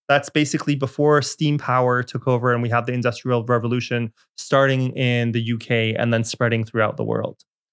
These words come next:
Um, weather records became a lot more reliable in the late eighteen hundreds, but in that time, we already would have experienced a little bit of warming.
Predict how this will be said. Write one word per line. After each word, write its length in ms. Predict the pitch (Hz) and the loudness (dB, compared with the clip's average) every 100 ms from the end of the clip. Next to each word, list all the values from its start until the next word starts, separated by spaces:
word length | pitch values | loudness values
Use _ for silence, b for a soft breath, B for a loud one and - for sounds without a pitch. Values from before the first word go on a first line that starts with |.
| _ | _
Um, 280 | 147 151 156 | 4 4 4
weather 260 | 226 262 240 | 2 4 4
records 340 | 185 190 170 | 4 2 0
became 280 | 147 165 143 | -2 0 0
a 40 | |
lot 240 | 135 156 156 | 4 2 4
more 200 | 151 131 | 2 2
reliable 720 | 123 123 127 120 117 110 - | 2 2 2 2 0 0 -2
in 280 | 127 120 117 | -2 -2 -2
the 80 | 113 | 0
late 200 | 120 123 | -2 -2
eighteen 300 | 131 127 123 | -6 -6 -4
hundreds, 500 | 123 214 151 123 131 - _ | -2 2 2 0 -4 -14 _
but 80 | 165 | 0
in 80 | 202 | 2
that 140 | 190 | 2
time, 220 | - 156 147 | 2 2 4
we 80 | |
already 420 | 139 139 135 135 110 | 4 4 4 0 -2
would 140 | 135 135 | -2 0
have 120 | 127 | 0
experienced 580 | 131 - 131 127 120 - | -2 -2 0 0 -2 -4
a 40 | |
little 260 | 120 120 120 | -2 0 0
bit 100 | 117 | 0
of 100 | 110 | -2
warming. 420 | 110 107 110 - | -2 -2 -4 -8